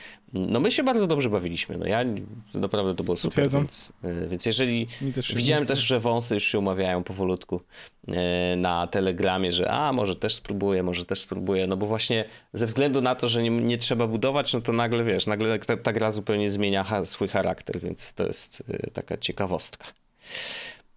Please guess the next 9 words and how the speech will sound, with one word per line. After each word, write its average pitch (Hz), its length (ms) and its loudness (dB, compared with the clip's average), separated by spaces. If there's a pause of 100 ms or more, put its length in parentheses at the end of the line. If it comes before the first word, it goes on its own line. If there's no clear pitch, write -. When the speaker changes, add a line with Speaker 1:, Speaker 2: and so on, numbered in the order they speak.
(460)
Speaker 2:
No, 147 280 -4
Fortnite 147 400 2
jest, 127 320 -2
y, 127 400 0 (120)
no, 160 180 0 (1600)
mi 208 80 6
się 220 120 6
bardzo 190 240 6
spodobało. 151 600 4